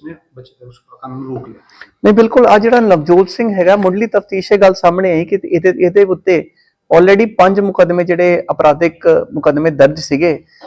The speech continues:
Speaker 2: ਜਿਹਦੇ ਵਿੱਚ ਇਹ, ਅ, ਵੱਖ-ਵੱਖ ਸੰਗੀਨ ਧਾਰਾਵਾਂ ਤਹਿਤ ਮੁਕੱਦਮੇ ਦਰਜ ਸਨ ਤੇ ਮਾਰਚ ਦੋ ਹਜ਼ਾਰ ਚੌਵੀ ਦੇ ਵਿੱਚ ਇਹ ਜ਼ਮਾਨਤ ਤੇ ਬਾਹਰ ਆਇਆ ਸੀ।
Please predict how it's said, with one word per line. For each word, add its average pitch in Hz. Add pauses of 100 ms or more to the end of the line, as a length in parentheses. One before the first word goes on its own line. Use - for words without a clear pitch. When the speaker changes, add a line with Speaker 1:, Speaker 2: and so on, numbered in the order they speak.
(260)
Speaker 2:
ਜਿਹਦੇ 185
ਵਿੱਚ 208
ਇਹ, 185
ਅ, 165
ਵੱਖ-ਵੱਖ 175
ਸੰਗੀਨ 185
ਧਾਰਾਵਾਂ 170
ਤਹਿਤ 165
ਮੁਕੱਦਮੇ 160
ਦਰਜ 143
ਸਨ 165 (540)
ਤੇ 196
ਮਾਰਚ 185
ਦੋ 190
ਹਜ਼ਾਰ 190
ਚੌਵੀ 180
ਦੇ 180
ਵਿੱਚ 175
ਇਹ 170
ਜ਼ਮਾਨਤ 151
ਤੇ 165
ਬਾਹਰ 135
ਆਇਆ 190
ਸੀ। 196